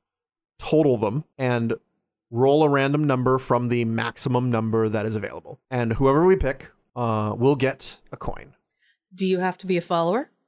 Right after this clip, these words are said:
Speaker 1: You have to be a follower. You have to be following when you, uh, like the post.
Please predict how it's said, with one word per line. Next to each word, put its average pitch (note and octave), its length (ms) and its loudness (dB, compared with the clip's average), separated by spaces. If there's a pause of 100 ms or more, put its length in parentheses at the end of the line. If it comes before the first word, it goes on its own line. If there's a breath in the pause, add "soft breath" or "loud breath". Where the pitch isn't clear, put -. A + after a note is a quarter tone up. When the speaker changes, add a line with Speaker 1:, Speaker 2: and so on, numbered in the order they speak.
Speaker 1:
You C3+ 180 0
have - 300 -2
to E3+ 80 -2
be E3+ 120 2
a D#3+ 60 2
follower. B2 560 0 (540)
You C3 120 2
have C#3 180 4
to C#3+ 60 -4
be C#3+ 80 2
following D3 480 4
when C3+ 140 2
you, A#2+ 520 0
uh, A2+ 280 0
like C#3+ 220 2
the - 60 -10
post. - 480 0